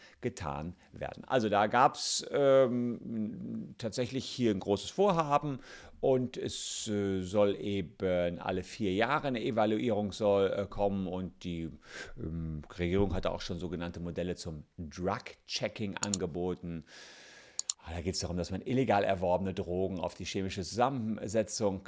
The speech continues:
äh, überprüfen lassen kann, damit man nicht, ja, durch gefährliche Inhaltsstoffe direkt getötet wird oder <laughs> irgendwie schlimme Dinge passieren.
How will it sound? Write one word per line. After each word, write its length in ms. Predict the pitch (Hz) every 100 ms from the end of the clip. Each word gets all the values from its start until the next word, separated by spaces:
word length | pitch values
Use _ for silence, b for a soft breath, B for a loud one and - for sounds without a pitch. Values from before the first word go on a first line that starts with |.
| - -
äh, 100 | 107
überprüfen 460 | 107 98 113 101
lassen 240 | 95 - 95
kann, 240 | 92 92
damit 240 | 90 90 90
man 100 | 87
nicht, 460 | 90 - - - -
ja, 200 | 78 90
durch 180 | 90
gefährliche 460 | - 98 87 90 -
Inhaltsstoffe 480 | 98 98 92 92 90
direkt 180 | 87 -
getötet 560 | 101 135 117 104 85
wird 300 | 98 101 101
oder 160 | 95 -
<laughs> 100 | -
irgendwie 560 | - - 113 95 90 87
schlimme 280 | - 92 85
Dinge 220 | 98 95
passieren. 480 | 87 87 - 98